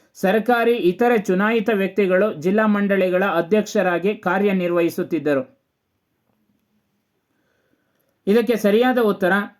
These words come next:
ಆಪ್ಷನ್ ಸಿ, ಎಂಟು ಜಿಲ್ಲೆಗಳಲ್ಲಿ ಇತರೆ ಚುನಾಯಿತ ವ್ಯಕ್ತಿಗಳು ಜಿಲ್ಲಾ ಮಂಡಳಿಗಳ ಅಧ್ಯಕ್ಷರಾಗಿ ಕಾರ್ಯವನ್ನ ನಿರ್ವಹಿಸ್ತಿದ್ರು. ನಾಲ್ಕನೇ ಪ್ರಶ್ನೆ,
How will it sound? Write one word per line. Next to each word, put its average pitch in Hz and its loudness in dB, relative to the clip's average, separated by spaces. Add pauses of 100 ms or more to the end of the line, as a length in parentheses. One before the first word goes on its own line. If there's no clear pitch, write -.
(140)
ಆಪ್ಷನ್ 196 0
ಸಿ, - -4
ಎಂಟು 214 2
ಜಿಲ್ಲೆಗಳಲ್ಲಿ 208 0
ಇತರೆ 233 2
ಚುನಾಯಿತ 214 -2
ವ್ಯಕ್ತಿಗಳು 190 0
ಜಿಲ್ಲಾ 185 0
ಮಂಡಳಿಗಳ 190 0
ಅಧ್ಯಕ್ಷರಾಗಿ 185 -2
ಕಾರ್ಯವನ್ನ 185 -2
ನಿರ್ವಹಿಸ್ತಿದ್ರು. 175 -2 (1200)
ನಾಲ್ಕನೇ 240 0
ಪ್ರಶ್ನೆ, 190 -2